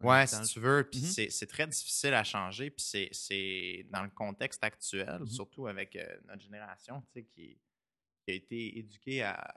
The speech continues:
Speaker 2: se faire dire que, tu sais, c'est bon de poser des questions, puis de, de remettre en question, puis de proposer des choses différentes. Pas que, pas que le système ju-, pas que les, les cabinets juridiques empêchent de faire ça, mais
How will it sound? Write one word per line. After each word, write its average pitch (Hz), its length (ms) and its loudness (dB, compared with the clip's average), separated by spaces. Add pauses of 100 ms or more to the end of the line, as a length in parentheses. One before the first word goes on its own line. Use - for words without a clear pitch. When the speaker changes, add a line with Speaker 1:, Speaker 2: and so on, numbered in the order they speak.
Speaker 2:
se - 60 -20
faire 98 300 -2
dire 117 260 -6
que, 95 80 -12
tu - 80 -16
sais, 113 80 -8
c'est 101 180 -4
bon 101 200 -2
de 107 60 -12
poser 98 300 -6
des 101 140 -6
questions, 147 920 -4
puis - 120 -16
de, 92 420 -8
de 92 60 -8
remettre 110 480 -4
en 147 100 -8
question, 147 500 -8
puis - 140 -20
de - 140 -20
proposer 113 500 -6
des 120 80 -8
choses 110 260 -8
différentes. 117 340 -6 (280)
Pas 233 100 -2
que, 123 260 2 (380)
pas 185 140 4
que 156 100 -2
le 110 80 2
système 120 380 -2
ju-, 104 180 -6
pas 147 160 -4
que - 120 -10
les, 98 140 -2
les 90 180 -8
cabinets 98 360 -4
juridiques 101 460 -6
empêchent 110 480 2
de 101 80 0
faire 85 280 -2
ça, - 220 -10
mais 104 180 -12